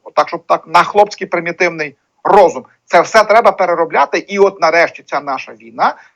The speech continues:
заставила їх рухатися. А якщо хтось думає, що настільки серйозні, доктринальні, глибокі речі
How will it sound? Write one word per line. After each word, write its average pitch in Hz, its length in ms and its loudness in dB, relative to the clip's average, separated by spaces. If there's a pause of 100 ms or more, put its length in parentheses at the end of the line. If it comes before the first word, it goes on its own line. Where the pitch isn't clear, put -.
заставила 185 800 2
їх 165 360 -12
рухатися. 170 600 -8 (220)
А 156 100 -2
якщо 160 240 0
хтось 233 180 -10
думає, 170 300 -6
що - 120 -14
настільки 190 400 -6
серйозні, 170 580 0
доктринальні, 147 800 -2 (320)
глибокі 202 720 2
речі 190 440 -2